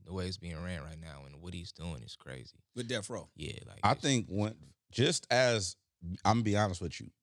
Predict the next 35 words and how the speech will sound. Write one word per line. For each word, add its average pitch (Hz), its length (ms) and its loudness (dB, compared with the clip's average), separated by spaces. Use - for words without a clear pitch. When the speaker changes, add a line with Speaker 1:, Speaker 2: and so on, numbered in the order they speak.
Speaker 3:
as 107 200 4
a 85 100 -2
fan, 90 680 2
Speaker 1:
Mm-hmm. 92 160 -4
Speaker 3:
right? 101 200 4
Just 143 200 2
as 113 100 0
somebody 113 480 4
who, 104 320 0
I 139 80 12
consider 120 340 0
myself 107 520 8
a 87 80 0
real 107 300 6
biased 95 680 4
L 95 240 2
A 90 120 2
nigga. 82 380 -6
Okay, 92 140 2
I'll 92 100 6
just 85 160 -4
say 82 140 0
that, 67 180 -10
Speaker 1:
Nah, 113 80 -14
for 87 160 -16
Speaker 3:
right? 78 80 -8
Speaker 1:
sure. 139 180 -8
Speaker 3:
I 165 220 8
love 110 540 4
this 85 180 0
shit. - 340 -4
<laughs> 523 180 0
Speaker 2:
It's - 300 6
good, 156 340 0
yeah. 127 260 -4